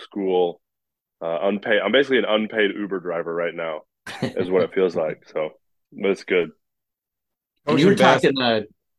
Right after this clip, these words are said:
Speaker 3: Oh, go
Speaker 2: not,
Speaker 3: ahead.
Speaker 2: I was gonna say, you're talking, uh, Purdue game coming up tonight. Uh, you got a good team to watch this year.
Speaker 1: We do. We really do. Uh,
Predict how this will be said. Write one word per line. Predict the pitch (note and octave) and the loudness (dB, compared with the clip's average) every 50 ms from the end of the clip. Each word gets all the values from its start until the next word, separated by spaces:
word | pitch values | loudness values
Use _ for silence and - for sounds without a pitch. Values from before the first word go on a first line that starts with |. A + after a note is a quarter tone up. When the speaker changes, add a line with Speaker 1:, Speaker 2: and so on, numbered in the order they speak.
| _ _ _ - | _ _ _ -4
Speaker 3:
Oh, | G#2 A2 - - | -4 -4 -4 -4
go | - A2+ G#2+ | -2 0 2
Speaker 2:
not, | G#2+ - B2 B2 - | 4 4 4 2 0
Speaker 3:
ahead. | - _ _ _ _ - | -4 _ _ _ _ 0
Speaker 2:
I | D3 | 0
was | D3+ C#3+ | 2 2
gonna | D#3 C#3+ C#3+ | 2 2 4
say, | - G3 G3 | 6 6 6
you're | E3+ E3+ D#3+ | 6 6 4
talking, | - G3+ E3+ D#3 - E3+ C#3+ C#3+ | 4 4 4 4 4 4 4 4
uh, | C#3 C3+ C3 C3 B2+ B2 A#2+ A#2+ A2+ G#2+ - - - - - - - - _ | 4 4 4 4 4 4 4 4 4 2 2 0 -4 -4 -6 -10 -14 -14 _
Purdue | - D#3 C#3+ C#3 D#3 G3+ F3+ | 0 2 4 6 6 6 6
game | D3+ C3+ B2+ B2 C3 | 4 4 4 2 0
coming | B2+ - C3 C3 C3 B2+ | 0 -2 0 0 0 0
up | B2 B2 - | 0 -2 -2
tonight. | - B2+ A#2 A#2 B2 D#3 F3 E3+ E3+ - | -4 -2 0 0 2 2 2 2 0 0
Uh, | C3 | 2
you | A#2 A#2 A#2 B2+ D#3 | 2 2 2 2 2
got | - A2+ G2+ | 2 2 2
a | G2+ | 2
good | G#2+ A2+ G2 - | 0 0 -2 0
team | - D3+ F#3 G3 | 0 0 2 2
to | C3 | 4
watch | - F2+ F2 - - | 2 0 -2 -4 -6
this | G2 F#2+ - | -6 -6 -4
year. | G2 F#2+ F#2 F#2 - _ _ _ _ _ | -2 -2 -4 -4 -6 _ _ _ _ _
Speaker 1:
We | - A2 A2+ | 0 2 4
do. | G#2+ A2+ B2+ B2+ F#2+ - - _ _ _ _ _ | 6 6 6 6 4 2 -4 _ _ _ _ _
We | F#2+ F#2 | -6 -4
really | F2+ F#2 G2+ G2+ F#2+ F2+ | 0 0 2 2 0 0
do. | E2+ F#2+ G2 F2+ D#2 - _ _ - | 0 0 -2 -2 -2 -6 _ _ -6
Uh, | F2+ F2+ F2 F2 E2+ E2+ E2+ E2+ E2 | -4 -2 0 0 0 0 -2 -4 -6